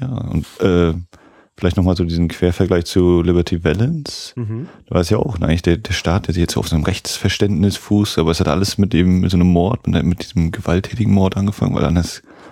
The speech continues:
Speaker 1: hatten sie es eben nicht geschafft, das zu unterdrücken, zu, wegzubekommen, dieses Problem oder sonst wie. Und hier ist es eben nicht anders. Es ist auch wieder der, die Waffe, die für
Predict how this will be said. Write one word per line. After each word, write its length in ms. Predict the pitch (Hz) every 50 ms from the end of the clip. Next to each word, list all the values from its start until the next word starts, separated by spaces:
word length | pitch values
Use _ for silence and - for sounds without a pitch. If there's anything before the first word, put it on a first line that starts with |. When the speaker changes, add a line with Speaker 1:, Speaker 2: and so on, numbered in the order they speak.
| - _
Speaker 1:
hatten 420 | - 90 85 - 90 92 87 87 92
sie 160 | - - 82
es 100 | 82 82
eben 140 | - 82 82
nicht 160 | 82 82 -
geschafft, 460 | - 85 - - - 95 - - -
das 340 | 107 101 - - - - - _
zu 200 | - - 98 92
unterdrücken, 680 | 82 85 92 87 85 90 95 101 - 113 107 107 107 107
zu, 360 | - - 101 92 87 92 98 - - - - - - - - - - - _ -
wegzubekommen, 880 | 113 104 - - - - - 101 92 95 90 - - 101 95 104 101 92
dieses 260 | 113 85 87 85 -
Problem 580 | - - - 95 85 92 92 95 104 110 104
oder 140 | 101 92 85
sonst 260 | - - 98 - - -
wie. 40 | 87
Und 140 | 85 92
hier 80 | - -
ist 100 | 85 82
es 60 | 95
eben 120 | 90 85 92
nicht 120 | 95 98
anders. 220 | 107 - - - -
Es 60 | -
ist 100 | 113 95
auch 180 | - - - -
wieder 200 | - - 73 67
der, 220 | - 76 78 98 - - - - - - - - - - - - _ _
die 140 | - 87 80
Waffe, 320 | 87 85 - - 110 104 101
die 400 | - 92 92 92 92 95 95 98
für 500 | 98 - - 92 90 90 92 92 92